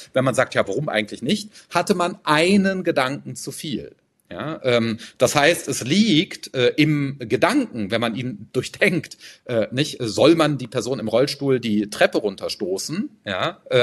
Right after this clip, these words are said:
einfach so, um mal zu hören, wie sich das anführt, anhört, oder soll man sexuell gewalttätig, äh, werden, äh, gegenüber seiner Nachbarschaft, äh, äh, nicht? Wer diesen Gedanken überhaupt durchdenkt, sollte sehr schnell merken, dass die Antwort darauf Nein lautet, ja.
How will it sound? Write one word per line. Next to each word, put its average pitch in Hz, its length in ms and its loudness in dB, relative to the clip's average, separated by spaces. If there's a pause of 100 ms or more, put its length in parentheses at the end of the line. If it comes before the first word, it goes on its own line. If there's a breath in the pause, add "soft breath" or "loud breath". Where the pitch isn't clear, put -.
einfach 160 260 2
so, 147 380 6 (160 soft breath)
um 143 140 2
mal 123 180 2
zu 120 120 -4
hören, 131 220 2
wie 113 80 -8
sich - 140 -12
das - 160 -6
anführt, 160 560 0
anhört, 135 400 2 (200 soft breath)
oder 139 220 8
soll 127 220 8
man 127 200 0
sexuell 113 380 -2
gewalttätig, 113 800 -2
äh, 101 240 -4
werden, 107 460 0 (200 soft breath)
äh, 104 240 0
gegenüber 113 400 2
seiner 98 240 0
Nachbarschaft, 151 760 0 (260 soft breath)
äh, 143 120 0
äh, 120 720 2
nicht? 143 220 -4
Wer 139 100 4
diesen 135 180 -2
Gedanken 139 380 2
überhaupt 139 480 0
durchdenkt, 127 800 0
sollte 127 380 0
sehr 123 180 4
schnell 131 240 -2
merken, 120 300 -2
dass 131 160 -6
die - 100 -2
Antwort 143 300 0
darauf 123 240 -2
Nein 123 260 -2
lautet, 80 560 -10 (140)
ja. 139 220 -4